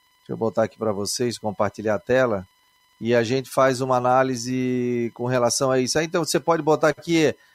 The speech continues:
ah, jogos em casa, quantos perdeu, quantos ganhou. Você pode fazer essa análise aqui, a gente vai fazer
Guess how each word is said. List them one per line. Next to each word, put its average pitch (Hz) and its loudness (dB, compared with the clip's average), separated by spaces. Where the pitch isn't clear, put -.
ah, 160 4
jogos 147 2
em 139 -4
casa, 131 4
quantos 147 -2
perdeu, 127 2
quantos 127 -2
ganhou. 127 4
Você - -2
pode 135 0
fazer 131 2
essa 135 2
análise 127 2
aqui, 139 -6
a 131 2
gente 131 -6
vai 127 0
fazer 123 0